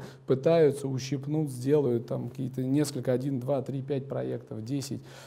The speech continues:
Они все, дай бог, дотянуть его до конца бы, там, сделать хоть как-нибудь, будешь хоть что-то бы сделать. Вот так это выглядит сейчас. А нету этого индустрии, как это было в Советском Союзе, когда рождались эти шедевры, правильно.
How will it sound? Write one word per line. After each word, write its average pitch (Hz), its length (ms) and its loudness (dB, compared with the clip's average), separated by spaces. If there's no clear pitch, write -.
Они 131 320 0
все, 135 300 2
дай 143 220 6
бог, 143 240 4
дотянуть 135 440 2
его 131 160 2
до 127 120 -2
конца 135 440 2
бы, 135 160 0
там, 120 360 -2
сделать 131 400 2
хоть 131 180 -4
как-нибудь, 139 640 2
будешь 135 240 -4
хоть 131 160 -2
что-то - 460 2
бы 151 140 0
сделать. 139 460 2
Вот 143 160 -2
так 185 220 2
это 135 160 -6
выглядит 120 460 -2
сейчас. - 280 -8
А 120 80 0
нету 170 300 4
этого 156 280 4
индустрии, 151 600 0
как 131 200 -4
это 131 160 -4
было 123 200 -4
в 117 60 -8
Советском 131 380 -2
Союзе, 143 400 0
когда 127 260 0
рождались 123 580 -2
эти 127 200 -6
шедевры, 123 420 -4
правильно. 131 420 -2